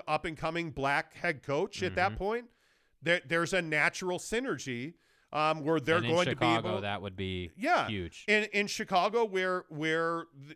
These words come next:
Speaker 1: the, you know, the black population is so huge,
Speaker 2: Mm-hmm.
Speaker 1: and the, the, the <coughs> cultural center
Speaker 2: Mm-hmm.
Speaker 1: of that city is built around, um, you know, black citizens, and,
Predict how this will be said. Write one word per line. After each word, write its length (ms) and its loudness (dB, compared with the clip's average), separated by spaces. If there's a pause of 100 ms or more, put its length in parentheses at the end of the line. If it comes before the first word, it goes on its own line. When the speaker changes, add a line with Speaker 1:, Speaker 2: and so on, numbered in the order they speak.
Speaker 1:
the, 480 -6
you 120 -4
know, 80 -2
the 100 -4
black 300 -2
population 600 -2
is 140 -6
so 360 0
huge, 600 -6
Speaker 2:
Mm-hmm. 400 -10
Speaker 1:
and 220 0
the, 240 -2
the, 320 -2 (840)
the 200 2
<coughs> 60 -20
cultural 400 -4
center 480 -4 (200)
Speaker 2:
Mm-hmm. 280 -4
Speaker 1:
of 160 4
that 200 4
city 320 -2
is 140 -2
built 320 -2
around, 500 0 (320)
um, 560 -2
you 120 -2
know, 200 -4 (360)
black 320 4
citizens, 680 -4
and, 240 -4